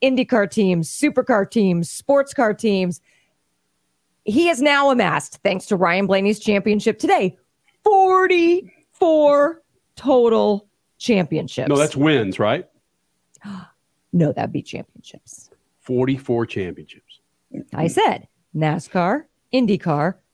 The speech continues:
Speaker 1: supercars, and sports cars. It's just mind-blowing what Roger Penske has done since the seventies in motorsports.
Speaker 2: So that's, like, more than the Dodgers, Yankees, Red Sox,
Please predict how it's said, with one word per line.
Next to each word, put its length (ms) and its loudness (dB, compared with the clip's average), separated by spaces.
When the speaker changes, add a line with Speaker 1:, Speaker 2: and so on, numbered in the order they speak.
Speaker 1:
supercars, 1040 -2
and 160 0
sports 360 -4
cars. 440 -14
It's 180 -2
just 360 -4
mind-blowing 1120 0
what 160 0
Roger 360 0
Penske 380 -2
has 200 0
done 300 2
since 320 0
the 100 -2
seventies 800 -2
in 160 2
motorsports. 560 0
Speaker 2:
So 80 0
that's, 320 -2
like, 260 -4
more 300 0
than 160 0
the 80 0
Dodgers, 680 0
Yankees, 760 -2
Red 220 -2
Sox, 480 -4